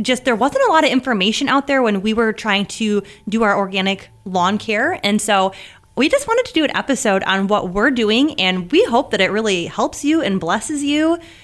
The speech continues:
and know that God has given you the tools to have a beautiful yard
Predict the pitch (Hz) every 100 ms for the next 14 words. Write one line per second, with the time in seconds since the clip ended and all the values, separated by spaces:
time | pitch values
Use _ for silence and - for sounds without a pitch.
0 | - - 202 202 190 202 220 247 208 185
1 | 185 226 233 - 208 202 190 185 185 -
2 | 233 214 202 - 196 190 196 180 208 226
3 | 233 190 175 156 170 226